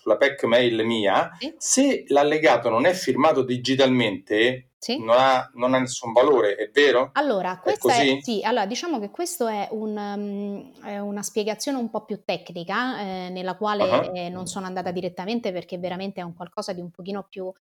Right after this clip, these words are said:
Speaker 2: difficile da spiegare. È come se io ricevessi un, un atto di citazione, cioè un atto giuridico vero e proprio, ok, per far capire magari a
Speaker 1: Sì.
Speaker 2: chi ci ascolta, privo della firma dell'avvocato, de-, de-, di chi l'ha materialmente fatto.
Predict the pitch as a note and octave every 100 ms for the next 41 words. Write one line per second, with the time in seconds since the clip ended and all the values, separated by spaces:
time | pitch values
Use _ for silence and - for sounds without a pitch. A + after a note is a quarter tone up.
0 | - - F#3+ - C4 A3+ F#3 F3+ - F#3
1 | F3+ D#3 E3 F3 - - - G#3 - F#4
2 | D#4 C#4+ B3 A#3+ G3+ F#3 F#3+ F#3 E3 -
3 | - D#3+ D3+ G#3 G#3+ G3 F3+ E3+ E3+ E3+
4 | E3 F3 F3+ B3+ - A3+ G#3 G3 G3+ F#3+
5 | - - B3+ F3 G3 G#3+ A#3+ A3 G#3+ B3
6 | A3 F#3+ F#3+ F#3+ - F#3+ E3+ F3+ A#3+ D#4+
7 | - - - G3 F3 E3+ F3 F#3+ F3+ F#3
8 | F3 E3+ F3 - - - - - F3+ E3+
9 | - C4+ - - - - _ F4 F#4 F4
10 | F#4+ E4+ B3 B3+ B3+ G3+ F#3+ G3+ G#3+ G#3
11 | F3+ F3+ F3 F3+ D#3+ E3+ A#3+ F3+ E3+ E3+
12 | E3 E3 E3+ E3 E3 E3+ E3+ C#4+ D4+ -
13 | G#3 G3+ A3+ A3+ G3 F3+ F3 E3+ E3+ F3
14 | F3 - _ C3